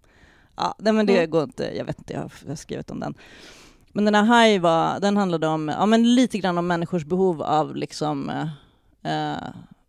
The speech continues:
Speaker 1: verklighetsflytt och, och, eller framförallt bli höga, liksom, att få
Speaker 2: Mm.
Speaker 1: kickar. Så det blev liksom en stor kollektiv, liksom, eh, grupp, eh, eh, övning i, eh,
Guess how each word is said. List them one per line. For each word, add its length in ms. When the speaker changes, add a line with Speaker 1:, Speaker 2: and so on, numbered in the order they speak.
Speaker 1:
verklighetsflytt 840
och, 260
och, 60
eller 280
framförallt 440
bli 140
höga, 340
liksom, 260
att 80
få 120
Speaker 2:
Mm. 120
Speaker 1:
kickar. 500
Så 140
det 60
blev 160
liksom 200
en 80
stor 400
kollektiv, 680
liksom, 520
eh, 240
grupp, 500
eh, 360
eh, 180
övning 720
i, 420
eh, 760